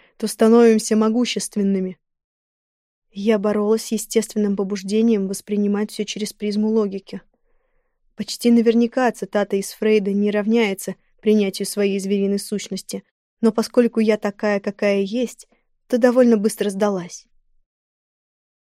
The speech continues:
Ладно, значит, мне нужно выпустить свою сущность, правильно?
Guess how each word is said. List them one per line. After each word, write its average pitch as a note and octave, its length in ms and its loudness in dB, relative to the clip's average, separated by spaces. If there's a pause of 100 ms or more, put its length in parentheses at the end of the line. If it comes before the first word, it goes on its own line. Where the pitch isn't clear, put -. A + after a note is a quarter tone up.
(420)
Ладно, G3+ 560 0
значит, A3+ 460 0
мне A3+ 220 4
нужно A3 260 4
выпустить A3 460 -4
свою G#3+ 260 0
сущность, - 540 -8
правильно? A3 480 2